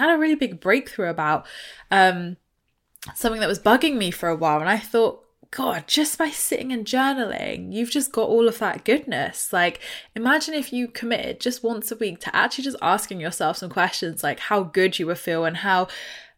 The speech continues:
amazing your evening's been and abundant your evening's been just by doing that. So make sure you're not only spending time with yourself, but spending quality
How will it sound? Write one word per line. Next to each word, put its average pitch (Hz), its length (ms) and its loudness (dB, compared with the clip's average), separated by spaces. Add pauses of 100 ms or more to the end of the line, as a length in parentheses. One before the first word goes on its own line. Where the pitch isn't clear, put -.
(140)
amazing 233 580 2
your 196 140 0
evening's 214 440 -2
been 175 200 -4
and 156 120 -4
abundant 240 480 0
your 175 140 0
evening's 165 460 -6
been 151 320 -6
just - 260 -4
by 285 200 0
doing 175 520 -4
that. 208 400 0
So 214 400 6 (720)
make 277 400 2
sure 269 320 6
you're 208 360 6 (260)
not 277 300 0
only 294 160 2
spending 247 520 4
time 175 340 -2
with 165 140 -4
yourself, 147 560 -6
but 214 120 0
spending 262 400 2 (120)
quality - 960 2